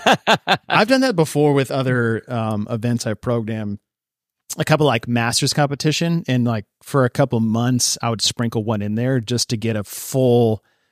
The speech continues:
Speaker 2: set of skills and demographics taking the test, and it, it actually helped a lot.
Speaker 1: Yeah.
Speaker 2: So that was a, that was a pretty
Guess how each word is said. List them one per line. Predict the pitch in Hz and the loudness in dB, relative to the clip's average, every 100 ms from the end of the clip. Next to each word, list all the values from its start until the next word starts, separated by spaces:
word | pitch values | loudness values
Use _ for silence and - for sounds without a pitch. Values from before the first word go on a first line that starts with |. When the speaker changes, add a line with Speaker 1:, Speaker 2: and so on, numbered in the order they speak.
| _ _ - | _ _ -4
Speaker 2:
set | - - 139 131 - | 0 2 2 0 -2
of | 123 | -4
skills | - - 117 127 151 175 - - | -2 -2 0 2 2 2 -2 0
and | 127 113 | -2 2
demographics | 123 117 117 117 113 - | 0 2 0 0 -2 -2
taking | - 104 107 | -2 -2 -2
the | 92 | -4
test, | - 98 - | -4 -4 -2
and | 110 | -4
it, | - | -4
it | 156 165 | -4 -2
actually | - 151 - 117 | 0 2 2 2
helped | 135 127 - _ | 2 2 0 _
a | 98 | -8
lot. | 87 87 85 73 - - _ _ _ - | -6 -4 -6 -6 -10 -16 _ _ _ -6
Speaker 1:
Yeah. | 98 | -2
Speaker 2:
So | 107 | 0
that | 110 | 0
was | 110 101 | 0 -2
a, | 101 92 98 | -4 -4 -4
that | 113 | -4
was | 101 | -4
a | |
pretty | 117 | -6